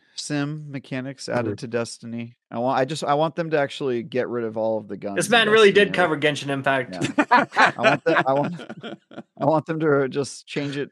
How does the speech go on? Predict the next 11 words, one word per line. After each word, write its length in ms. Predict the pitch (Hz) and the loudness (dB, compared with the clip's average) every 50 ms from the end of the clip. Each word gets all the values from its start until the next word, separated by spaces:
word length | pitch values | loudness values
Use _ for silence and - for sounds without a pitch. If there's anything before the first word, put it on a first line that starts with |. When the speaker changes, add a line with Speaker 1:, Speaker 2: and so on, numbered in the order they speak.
| _ - | _ -6
Speaker 1:
fully 280 | 143 139 139 143 147 | -4 -4 -2 -2 -4
to 80 | 139 135 | -6 -6
social 480 | - - 131 123 123 - - 131 123 | -8 -6 -6 -6 -6 -6 -6 -6 -6
linked, 380 | 120 123 123 120 123 - _ - - | -6 -6 -8 -10 -10 -12 _ -14 -8
uh, 220 | - 110 107 104 101 | -6 -6 -4 -4 -6
based 360 | - 110 110 110 - - - | -6 -8 -8 -8 -10 -14 -14
Speaker 2:
Yeah. 80 | 110 104 104 | -12 -12 -10
Speaker 1:
gameplay, 480 | 101 - 101 101 107 101 101 98 101 - _ _ _ _ _ _ _ _ _ - | -10 -10 -8 -6 -6 -4 -4 -6 -8 -10 _ _ _ _ _ _ _ _ _ -14
um, 260 | 110 110 104 101 101 101 | -10 -8 -8 -8 -6 -4
visual 320 | 120 127 120 131 131 127 | -4 -4 -2 -2 -4 -4
novel 680 | 117 117 113 113 113 117 117 113 107 107 113 139 _ | -2 0 0 0 -2 -2 -4 -4 -4 -4 -6 -8 _